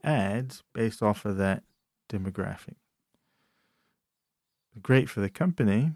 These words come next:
and I guess in some ways you might say, "Well, or at least they're presenting me," or some people argue, "Well, you know, well, at least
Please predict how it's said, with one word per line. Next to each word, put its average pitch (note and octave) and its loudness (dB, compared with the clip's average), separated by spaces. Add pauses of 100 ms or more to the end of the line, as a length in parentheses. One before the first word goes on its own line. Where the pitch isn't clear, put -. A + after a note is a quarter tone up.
(120)
and A2+ -4
I - 0
guess - -6 (100)
in A2+ -8
some A2+ 0
ways G#2 2
you G2+ -2
might G#2 0
say, G#2 -2
"Well, C3 -2
or G2+ 2
at G#2 2
least A#2+ 0
they're G#2 -2 (120)
presenting G2+ -6
me," G2 -6
or F#2 -6
some G#2+ -4
people G2 -10
argue, F#2 -6
"Well, - -8 (1300)
you G2+ -2
know, - -10
well, F#2+ 0
at G2 0
least G#2+ -2